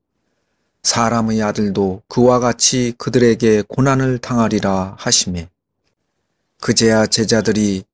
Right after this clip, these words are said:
그분께서 자기들에게 침례자 요한에 대하여 말씀하신 줄을 깨달으니라. 그들이 무리에게 오니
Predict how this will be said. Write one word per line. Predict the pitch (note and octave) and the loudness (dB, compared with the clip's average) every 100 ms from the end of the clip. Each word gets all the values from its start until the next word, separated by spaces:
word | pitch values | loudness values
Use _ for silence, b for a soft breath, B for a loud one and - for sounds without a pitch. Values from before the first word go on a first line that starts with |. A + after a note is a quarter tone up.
| - | -2
그분께서 | A#2+ B2 A#2 A#2 A2+ A#2 A2 | 0 2 2 0 2 0 0
자기들에게 | A2 A2+ A2+ A2 G#2+ A2 G#2 G2 _ _ _ _ _ - | -2 -4 -4 -2 -2 2 0 0 _ _ _ _ _ -2
침례자 | - D3 C#3 C3 B2+ B2 | -2 0 -2 0 2 2
요한에 | A#2 A#2 A2+ A2+ G#2+ | 4 4 4 2 0
대하여 | A2 G#2 G#2 G2+ G2+ G2 _ _ _ _ - | 0 2 2 2 0 -4 _ _ _ _ -2
말씀하신 | A2 A#2 - B2+ A#2+ - B2 | 0 0 -4 -6 -2 -2 -2
줄을 | A#2 A2+ A2 G#2 - | -2 -2 -2 -4 -2
깨달으니라. | B2+ A2 G2+ F#2+ F#2 F2 F2 - _ _ _ _ _ _ _ _ _ _ _ _ - | -2 0 -4 -4 -6 -8 -10 -14 _ _ _ _ _ _ _ _ _ _ _ _ -10
그들이 | - B2+ B2+ B2 | -2 2 4 2
무리에게 | A2+ A#2 A#2+ A#2+ A#2 | 2 0 2 2 2
오니 | A2+ A2 A2 G#2+ G#2 F#2 | 2 2 2 0 -2 -4